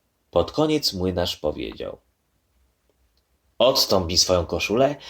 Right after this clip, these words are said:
a ja dam ci swój flet”. Maślak przystał na wymianę, dobrze bowiem wiedział, jak dalej postąpić.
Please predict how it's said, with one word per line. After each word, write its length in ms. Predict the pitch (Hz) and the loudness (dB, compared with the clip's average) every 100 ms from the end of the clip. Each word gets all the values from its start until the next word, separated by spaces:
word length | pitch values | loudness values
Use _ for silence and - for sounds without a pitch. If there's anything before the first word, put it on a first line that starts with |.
| - - | -12 2
a 100 | 196 | 4
ja 200 | 196 196 | 4 6
dam 280 | 165 156 | 4 4
ci 420 | 139 151 143 120 - | 2 4 4 2 -2
swój 320 | - 127 101 | -2 0 -2
flet”. 440 | - 67 50 - _ _ _ _ _ _ _ _ _ _ _ _ _ _ _ _ - | -2 -6 -6 -14 _ _ _ _ _ _ _ _ _ _ _ _ _ _ _ _ -8
Maślak 560 | 165 220 220 196 196 - | 0 2 4 2 2 2
przystał 480 | - 139 - 139 | 2 2 4 2
na 140 | 110 98 | 2 2
wymianę, 800 | 95 90 85 71 64 69 101 127 _ _ _ _ | 2 2 0 -2 -4 -6 -6 -8 _ _ _ _
dobrze 460 | 95 123 123 135 135 | 4 6 6 4 6
bowiem 360 | 120 113 123 | 6 4 2
wiedział, 540 | 98 98 101 113 110 123 - - - | 4 4 4 4 2 0 -8 -10 2
jak 300 | 101 95 87 | 2 2 2
dalej 320 | 87 90 85 | 2 2 0
postąpić. 880 | 82 - 73 64 - 50 - - | -2 -4 -6 -14 -18 -20 -16 -18